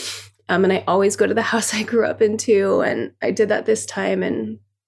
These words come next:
it's different. The people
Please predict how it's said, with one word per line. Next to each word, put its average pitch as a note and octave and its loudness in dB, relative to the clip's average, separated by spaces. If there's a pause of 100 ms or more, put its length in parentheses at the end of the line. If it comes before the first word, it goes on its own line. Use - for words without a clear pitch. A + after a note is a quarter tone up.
(560)
it's - -14
different. A#3+ 0
The B3 -2
people A#3 2